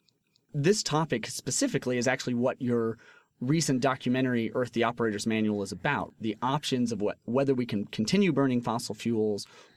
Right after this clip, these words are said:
or whether we sh-, how we can switch to renewable energy. But you come across in that documentary as, as very optimistic about our ability to change to a largely renewable energy mix. What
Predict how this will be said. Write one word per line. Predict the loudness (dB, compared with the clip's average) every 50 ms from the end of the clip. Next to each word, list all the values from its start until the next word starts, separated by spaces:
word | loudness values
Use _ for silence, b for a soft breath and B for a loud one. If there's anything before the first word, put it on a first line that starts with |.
| B 0
or | 2 2 4 4 4
whether | 2 2 2 0 0
we | -2 -2 -4
sh-, | -4 -6 -10 -10 -6
how | -2 2 2 4
we | 4 4 2
can | 2 2 0 -2
switch | -2 0 0 0 0 0 -2 -6
to | -6 -4
renewable | 0 2 2 2 2 2 0 -2 -4 -4
energy. | -4 -6 -8 -8 -10 -10 -10 -12 -14 -16 _ _ b b b b b b b b
But | -2 0
you | 0 0
come | 2 2 2
across | 2 4 2 2 2
in | 2 0
that | 0 0 0
documentary | 0 0 2 2 2 2 4 4 2 2
as, | 0 -2 -6 -12 _ _ -2
as | -2 -2 -2 -4
very | -10 -14 -10 -4 -4 -2 0 2 2 2 2
optimistic | 2 0 0 0 2 2 2 2 0 0 -2 -2 -4 -4 -12 -20 B B B B B
about | 0 2 2 2 2 2 2
our | 0 0 0 0
ability | -2 -2 0 0 0 2 2 2 2 2 0
to | 0 -2 -2
change | -4 -2 -2 0 2 2 2 2 2 2 0 -2
to | -2 -2 0
a |
largely | 0 0 0 2 2 2 2 0 -2 -2 -2 -2
renewable | 0 0 2 2 2 0 0 -2 -2 -2 -2 0 -2 -2 -4 -8 b b b b b -4
energy | -2 0 0 0 0 0 -2 -2
mix. | -2 -2 -2 -4 -6 _ -10 -10 -10 -10 B B B B B B B B _ -4
What | 0 0 2 2 0